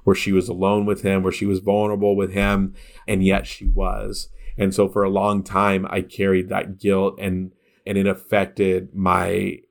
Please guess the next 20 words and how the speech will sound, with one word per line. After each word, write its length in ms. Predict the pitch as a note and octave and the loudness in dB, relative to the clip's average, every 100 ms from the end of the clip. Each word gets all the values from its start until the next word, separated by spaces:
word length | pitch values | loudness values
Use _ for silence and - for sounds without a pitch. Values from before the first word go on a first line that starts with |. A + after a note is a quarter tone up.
| _ | _
you 160 | G2+ F#2 | -4 0
know, 140 | F#2+ | 0
identity 760 | - F#2+ F#2 F#2 F#2 F#2+ F2+ - _ _ | 0 0 2 2 2 0 -4 -8 _ _
as 160 | G2 F#2+ | 0 0
a 60 | F2+ | 0
man, 420 | G#2 A2 G#2+ G#2+ | 0 0 0 -2
as 200 | G2 G2 | -2 -4
a 60 | |
brother, 680 | F#2 G#2+ G#2+ G#2 G#2 G2+ G2 - _ - | 0 0 2 2 2 2 -2 -10 _ -4
as 380 | G2 F#2+ F2+ - | 0 2 0 -4
a, 540 | G2+ F#2 F2+ F#2 F#2+ - | 0 2 2 0 -4 0
as 220 | G2 - | 0 2
somebody 580 | G#2 G2 G2 F#2+ F2+ - _ _ - | 0 2 2 2 0 -4 _ _ -2
in 240 | G2 F#2+ | 0 0
the 80 | G2 | 0
family. 840 | - G2 F#2 G2 G2+ G#2 G2+ - - - - | 2 2 0 -2 -2 0 0 -2 -10 -18 -12
You 180 | G2 F#2 | -2 0
know, 140 | F#2 | 2
that's 360 | G2+ G2+ G2+ - | 0 0 -2 -2
something 600 | G2+ F#2+ G#2 G2 F#2 | 0 0 0 0 -2